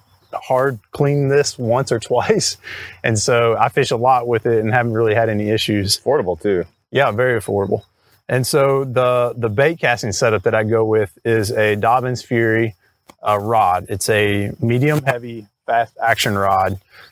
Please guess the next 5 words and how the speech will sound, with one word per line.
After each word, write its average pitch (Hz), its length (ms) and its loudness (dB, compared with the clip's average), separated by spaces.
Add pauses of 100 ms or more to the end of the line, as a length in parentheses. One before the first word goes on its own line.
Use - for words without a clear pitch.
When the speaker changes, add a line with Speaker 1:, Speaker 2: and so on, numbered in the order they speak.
Speaker 1:
Um, 101 520 0
it 113 160 -2
kinda, 127 540 0
again, 120 680 -2 (100)
I, 120 80 -10